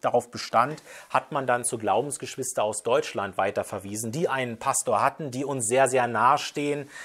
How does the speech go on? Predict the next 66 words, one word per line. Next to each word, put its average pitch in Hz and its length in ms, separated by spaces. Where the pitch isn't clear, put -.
die 131 100
also 120 160
sozusagen 120 260
den 110 80
gleichen 101 380
Glauben 101 380
teilen, 104 380
aber 101 140
sich 95 120
jetzt 107 160
nicht 98 120
Bibelcenter 101 560
nennen 92 280
oder 82 340
Freie 98 320
Gemeinde 92 420
oder 87 180
so, 90 260
aber 92 320
auch, 135 340
ich 107 100
sag 107 160
mal, 98 220
man 143 160
kennt 156 220
sich 123 120
in 113 100
Deutschland. 95 380
Wir 104 80
sind 127 100
jetzt 117 200
hier 117 100
nicht 113 160
nur, 107 320
uns 147 220
gibt's 196 280
hier 208 160
und 156 160
sonst 131 180
kennt 156 220
uns 175 160
keiner, 151 400
sonst, 113 340
da 104 60
gibt's 110 220
auch - 140
die 104 120
anderen 107 200
fünftausend 104 640
in 92 40
Deutschland, 92 400
wissen, 135 220
dass 113 160
es 110 140
uns 110 160
hier 98 80
gibt, 151 220
die 101 60
kommen 104 240
ja 98 80
auch - 120
mal 98 100
vorbei 110 320
hin 123 200
und 117 120
wieder, 113 360